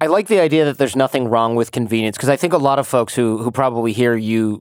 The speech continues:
speak about this maybe for the first time think,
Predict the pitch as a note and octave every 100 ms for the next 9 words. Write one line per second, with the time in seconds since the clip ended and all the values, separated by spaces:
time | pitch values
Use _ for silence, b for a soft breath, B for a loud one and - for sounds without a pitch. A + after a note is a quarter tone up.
0 | - - - C#3 B2 B2 A#2 A#2 C3 A#2+
1 | A#2 - A#2 - A#2+ G#2+ B2 A2 C3 D#3
2 | _ _ _ - D#3+ C3 A2+